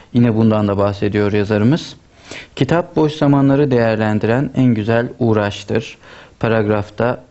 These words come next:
paragrafın ilk bölümünde bahsedilmiş. İnsan kitap okumaya gösteriş olsun diye başlar. Yine paragrafta bundan,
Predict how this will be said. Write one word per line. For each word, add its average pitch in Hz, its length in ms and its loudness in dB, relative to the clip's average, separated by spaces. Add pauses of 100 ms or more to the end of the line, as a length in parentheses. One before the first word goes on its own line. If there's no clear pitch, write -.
(540)
paragrafın 110 640 0 (160)
ilk 131 220 -2
bölümünde 101 420 2
bahsedilmiş. 104 760 -2 (360)
İnsan 135 320 0
kitap 160 340 -4
okumaya 139 360 2
gösteriş 127 560 -2
olsun 117 420 0
diye 98 240 0 (480)
başlar. 127 600 -4 (320)
Yine 113 240 2 (100)
paragrafta 110 680 -2 (340)
bundan, 107 400 0